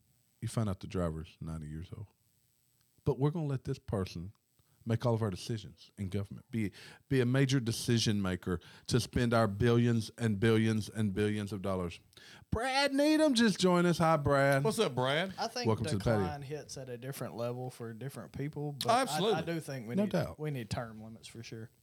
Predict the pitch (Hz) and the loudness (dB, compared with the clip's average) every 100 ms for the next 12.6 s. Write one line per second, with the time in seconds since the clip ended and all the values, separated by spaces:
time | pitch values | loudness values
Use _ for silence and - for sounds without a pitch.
0 | _ _ _ - - 185 220 226 185 151 | _ _ _ -20 -2 0 4 4 4 2
1 | 160 180 131 117 - - 120 135 143 135 | 2 2 2 -2 -6 -2 2 4 2 2
2 | 127 135 139 123 - 127 151 151 135 135 | 0 2 2 0 0 2 2 4 2 2
3 | 135 110 127 123 113 95 92 90 - - | 0 0 -2 0 0 0 -2 -2 -4 -2
4 | 220 202 165 165 151 139 117 123 127 110 | 0 0 -4 -6 -8 -8 -6 -6 -6 -6
5 | 135 117 113 110 110 110 107 107 107 - | -6 -6 -8 -10 -10 -10 -12 -14 -16 -16
6 | 123 120 117 117 120 113 107 123 113 110 | -10 -8 -8 -10 -8 -8 -8 -8 -8 -6
7 | - 120 117 113 107 110 113 107 - - | -6 -6 -6 -8 -10 -6 0 0 0 -2
8 | - - - 156 147 151 131 147 143 143 | -6 -12 -2 0 2 0 2 2 4 4
9 | 143 - 151 180 180 160 147 131 127 107 | 2 2 2 2 2 2 2 2 -2 0
10 | 139 156 147 131 123 120 117 113 101 - | 2 2 2 0 0 2 2 -2 -6 -4
11 | 104 107 104 101 92 - _ _ - 95 | 2 4 4 2 -2 -10 _ _ -8 -4
12 | - 113 101 107 98 | 0 0 0 2 2